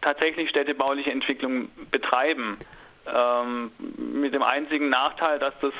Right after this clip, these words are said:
nicht in der Stadtmitte ist, sondern, äh, ziemlich weit raus Richtung, äh, Rosensteinpark, ähm, Richtung Bad Cannstatt,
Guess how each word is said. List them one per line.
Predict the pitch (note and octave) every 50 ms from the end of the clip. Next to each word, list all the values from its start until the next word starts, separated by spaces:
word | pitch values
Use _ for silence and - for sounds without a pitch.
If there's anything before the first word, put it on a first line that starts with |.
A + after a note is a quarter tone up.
| - - - - - -
nicht | C#3 D3 D3 D#3+ E3+ -
in | - C#3+
der | C#3 C#3+ C#3+
Stadtmitte | - C#3+ C#3 - - D3 C#3+ - E3
ist, | - C#3+ D#3 D3+ - -
sondern, | C#3+ C#3 C#3 C#3 C3+ C3+ C3+ C3+ C#3 C#3 C#3+ C#3 B2+
äh, | B2+ C3 B2+ -
ziemlich | - C#3+ C#3+ D3 D3
weit | D3 C#3 C3+ B2+
raus | A#2 A2 B2 C#3 C#3+ -
Richtung, | C#3 C3+ - - C3+ C3+ C3+ B2+
äh, | B2 B2+ B2+
Rosensteinpark, | B2 A#2+ A#2+ B2+ C3+ C#3+ D#3 D3 - D3+ C#3+ C#3+ C#3+ - C#3 C3+ C#3+ C#3+ - - - - - - - - - - - - - - -
ähm, | C3 C3+ C3 C3 C3 C3+ C3+ C3+ C3 B2+ - - - - - - - - - - - - - - -
Richtung | A#2 C3+ - - C#3 C3
Bad | C3 B2 B2 -
Cannstatt, | - B2+ B2+ C#3+ D#3 - D#3+ D3 C#3 -